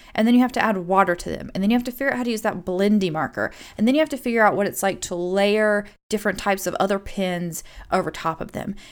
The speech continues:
And then you need to figure out what happens when you add salt into the paints. Um, and then you gotta try it on different pieces of paper. Um, and then you gotta try doing abstracts or doing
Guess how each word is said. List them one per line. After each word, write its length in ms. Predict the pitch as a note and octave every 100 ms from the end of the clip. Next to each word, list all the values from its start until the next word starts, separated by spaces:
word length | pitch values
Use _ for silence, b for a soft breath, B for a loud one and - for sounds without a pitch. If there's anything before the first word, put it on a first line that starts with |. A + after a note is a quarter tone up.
| -
And 160 | A3
then 320 | B3+ D4+ D4+
you 120 | C4+ A#3+
need 100 | A3
to 60 |
figure 320 | A3 A3 G#3+
out 500 | G#3+ G#3 G3+ G3 -
what 140 | G3 G3
happens 320 | G3+ G#3 G3+
when 100 | F#3+
you 60 | F#3
add 180 | F3
salt 460 | - - D#3+ D3 - -
into 440 | D#3+ D#3 F3+ E3
the 60 | D3+
paints. 420 | - C#3 - - B B B
Um, 460 | F#3+ F#3 F3 F3+ - B B
and 260 | - G#3 A3
then 380 | C4 C4+ B3+ -
you 140 | - G3+
gotta 180 | A#3 A3+
try 220 | A#3+ A#3+
it 120 | A#3+
on 280 | G3+ G3 F3
different 400 | - G#3+ A#3 G#3+
pieces 320 | G#3+ F#3 E3+
of 100 | D#3
paper. 480 | - F#3 F3 G#2 - B B B -
Um, 500 | G3+ F#3+ F#3+ F#3 G3
and 240 | - G#3 A3
then 180 | D#4+
you 220 | E4+ D#4 B3
gotta 240 | B3+ B3
try 760 | B3 - A#3 A3+ A3+ A3 G#3+ G3
doing 360 | E3+ E3 G3
abstracts 640 | - D#4+ D#4 F#3+ E3 - -
or 140 | G#3
doing 600 | F#3+ G3+ G#3 A3+ A3+ A3+